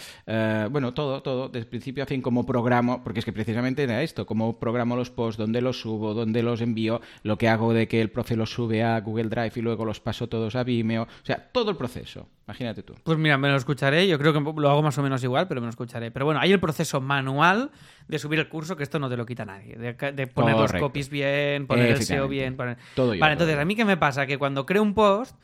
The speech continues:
Speaker 2: em, a ver cómo te lo explico. Yo lo que hago es creo una clase de un curso, ¿vale? Cla-, eh,
Speaker 1: Ujú.
Speaker 2: la clase uno del curso de edición de vídeo. Se llama Introducción. Perfecto.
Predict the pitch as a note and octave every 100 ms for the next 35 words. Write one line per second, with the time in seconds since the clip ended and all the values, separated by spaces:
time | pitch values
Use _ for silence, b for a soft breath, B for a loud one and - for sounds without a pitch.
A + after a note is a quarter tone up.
0 | b b b - D3 C#3+ C#3 C3 B2+ A#2+
1 | A#2+ - D3 D#3 E3 F3 D#3 C3+ C3+ B2+
2 | B2+ D#3 F3 F3 E3 D#3+ F#3+ - F#3+ A3+
3 | G#3+ F#3+ F#3 G#3 E3 C#3 A#2+ - A2 C#3+
4 | C4 - - D3 C3+ C#3+ B2+ B2+ B2 F3+
5 | F3 F3 F#3 G3+ G3 D3 D#3+ D#3 F3+ D3
6 | B2 C#3+ B2+ A#2+ A#2+ B2 - C#3 D3 F3+
7 | F3+ D#3+ B2+ - B2 G2+ - B2 A#2 B2
8 | B2 -